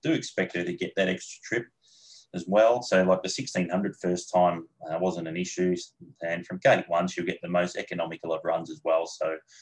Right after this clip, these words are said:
even if she's midfield in transit there. So, look, easily the one to beat.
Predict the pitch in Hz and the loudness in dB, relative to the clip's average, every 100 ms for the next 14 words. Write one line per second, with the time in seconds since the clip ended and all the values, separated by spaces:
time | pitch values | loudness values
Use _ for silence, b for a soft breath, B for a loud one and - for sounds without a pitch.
0 | b 156 151 92 - 85 87 87 - 87 | b 0 2 0 -4 -6 -4 -6 -6 -6
1 | 82 80 90 87 85 85 90 90 90 - | -6 -6 -2 -2 -2 -4 -2 0 -2 -8
2 | _ b b b _ - 104 113 131 180 | _ b b b _ 4 4 4 6 6
3 | 131 98 90 92 92 - - 98 98 - | 6 2 2 4 4 2 0 2 2 -2